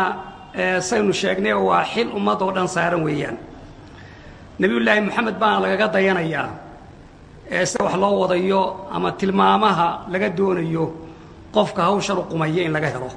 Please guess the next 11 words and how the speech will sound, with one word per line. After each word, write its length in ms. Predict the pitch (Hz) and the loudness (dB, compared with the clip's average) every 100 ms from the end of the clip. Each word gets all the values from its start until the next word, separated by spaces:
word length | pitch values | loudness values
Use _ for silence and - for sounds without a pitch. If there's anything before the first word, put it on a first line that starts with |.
| - - - - - - - - - - - | -16 -18 -20 -20 -20 -20 -20 -20 -20 -12 0
Oo 80 | 190 | 2
rasuulku 480 | 175 - 208 165 190 | 2 0 0 0 -4
isaga 280 | - 196 170 | 0 0 0
qudweyn 320 | 175 175 170 165 | -2 0 0 0
oo 100 | 160 | -4
ah, 80 | - - | -6 -10
"Laqad 220 | 175 165 - | -6 -4 0
kaana 200 | 190 175 | 0 0
lakum 400 | 185 180 190 190 - - - - - | 0 0 0 -2 -6 -14 -18 -20 -10
fii 180 | - 180 | -2 0
rasuulillaahi 920 | 165 - 196 175 175 190 180 185 185 | 0 0 -2 0 0 2 2 2 -2